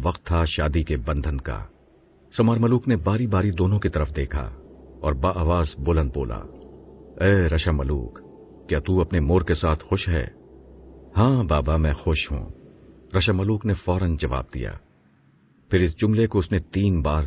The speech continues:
دہرایا، "اور تیرا مور کیا کہتا ہے؟ کیا یہ بھی خوش ہے؟"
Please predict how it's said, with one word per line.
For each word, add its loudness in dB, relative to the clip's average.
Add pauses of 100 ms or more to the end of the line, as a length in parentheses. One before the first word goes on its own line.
دہرایا، -4 (680)
"اور -2
تیرا 0
مور 2
کیا 0
کہتا 0
ہے؟ -6 (600)
کیا 0
یہ 0
بھی 0
خوش -2
ہے؟" -2